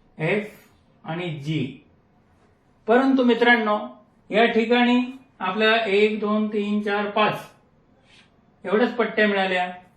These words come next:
म्हणजे सफेद पाचच पट्ट्या झाल्या. त्याच्यामुळे पुन्हा आपल्याला मग ए आणि बी या दोन पट्ट्या जेव्हा आपण घेऊ, तेव्हा आपल्या सप्तकातल्या सात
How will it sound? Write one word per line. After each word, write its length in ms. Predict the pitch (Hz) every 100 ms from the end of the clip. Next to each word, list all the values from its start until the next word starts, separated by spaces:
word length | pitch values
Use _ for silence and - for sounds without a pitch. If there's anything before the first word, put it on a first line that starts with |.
| _ _ _ -
म्हणजे 160 | 180
सफेद 380 | 214 196 - 220 -
पाचच 340 | 214 214 226
पट्ट्या 280 | 226 - 202
झाल्या. 340 | 175 170 165 - - _ _ -
त्याच्यामुळे 440 | 180 214 214 220
पुन्हा 360 | 214 226 247 233
आपल्याला 460 | 196 185 170 165 185
मग 180 | 190 - - _ _ _ _ _ _ _ _ _ _ _ _ _ _ _ _ - _ _ _ _ _ _ -
ए 140 | 202
आणि 220 | 185 185
बी 200 | 180 143 120 - - _ _ _ _ _
या 80 | 170
दोन 240 | 165 190 202
पट्ट्या 340 | 156 170 180 - - _ _ -
जेव्हा 260 | 147 180 180
आपण 220 | 175 175
घेऊ, 320 | 175 208 202 - - _ -
तेव्हा 160 | 202
आपल्या 240 | 196 180 185
सप्तकातल्या 640 | 175 151 190 180 180 190
सात 240 | - 175